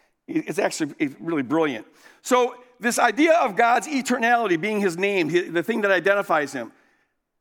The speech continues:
these are based on two sources in the Old Testament.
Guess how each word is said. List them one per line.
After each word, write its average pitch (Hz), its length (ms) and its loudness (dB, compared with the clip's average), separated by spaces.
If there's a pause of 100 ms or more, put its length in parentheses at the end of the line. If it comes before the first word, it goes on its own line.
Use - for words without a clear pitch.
(180)
these 285 260 0
are 285 120 2
based 240 260 -2
on 208 120 0
two 285 180 0
sources 262 500 -2
in 190 80 0
the 190 80 0
Old 202 160 -2
Testament. 135 560 -6